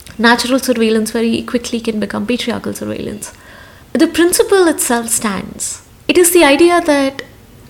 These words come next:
if you design the city in order to encourage women to occupy the city, it'll become a safer city.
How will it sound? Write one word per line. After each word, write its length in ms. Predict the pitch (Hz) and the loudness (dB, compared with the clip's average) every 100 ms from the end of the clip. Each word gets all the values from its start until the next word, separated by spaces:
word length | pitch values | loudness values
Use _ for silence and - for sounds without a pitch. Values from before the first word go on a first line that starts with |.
| - | 0
if 220 | 311 330 | 0 4
you 120 | 392 320 | 4 6
design 720 | 240 220 233 330 269 202 - | 4 4 2 2 0 -2 -4
the 100 | 220 | -4
city 400 | - - 165 - - - | -2 -4 -6 -8 -16 -4
in 120 | 254 | 2
order 200 | 247 240 | 4 4
to 140 | 294 285 - | 2 0 2
encourage 720 | 226 269 277 226 127 107 - - | 2 4 2 0 -2 -4 -8 -8
women 320 | 202 220 277 311 | 0 2 2 2
to 140 | 254 | 0
occupy 460 | - 202 - - 196 | 0 0 -2 -2 -2
the 100 | 185 | -2
city, 420 | - 226 226 285 - - - - - | -4 -4 -6 -8 -10 -20 -20 -20 -6
it'll 240 | - 311 294 | 0 4 4
become 300 | 277 302 277 | 2 0 0
a 40 | |
safer 380 | - 175 185 143 | 0 -2 -2 -4
city. 400 | - - - | -4 -6 -8